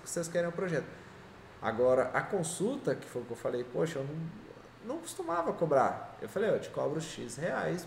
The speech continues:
pra ir aí." "Ah, mas isso", "É, isso é só pra eu ir aí, entender o que você quer, ver se dá, avaliar a estrutura do, do que já existe no terreno,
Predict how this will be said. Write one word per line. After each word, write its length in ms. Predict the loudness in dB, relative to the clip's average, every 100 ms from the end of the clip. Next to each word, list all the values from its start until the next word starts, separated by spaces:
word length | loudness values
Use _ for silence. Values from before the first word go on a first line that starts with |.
| -4
pra 140 | -2
ir 120 | 2
aí." 280 | 0 0 -4 -10 -18 -20 -20 -20 -20 -20 -8
"Ah, 220 | 0 2 4
mas 160 | 4
isso", 200 | 4 -2 -4
"É, 240 | 2 2 0 -8
isso 160 | -6 -4
é 20 |
só 180 | -2 -2
pra 160 | 2 4
eu 60 |
ir 160 | 6 6
aí, 480 | 6 4 0 -2 -6 -14 -14
entender 360 | -4 -2 4 6
o 80 | 4
que 80 |
você 140 | 2 -4
quer, 500 | 2 4 4 2 -6 -12 -16 -10 -2
ver 120 | 0
se 160 | 0 0
dá, 420 | 2 4 2 0
avaliar 480 | 0 2 4 4 4
a 40 |
estrutura 560 | 4 -2 -6 -2 2 2
do, 360 | 0 -4 -4
do 140 | -4 -6
que 160 | -6 0
já 120 | 2
existe 420 | 2 -2 -8 -8
no 100 | -8
terreno, 640 | -6 -6 0 2 2 -2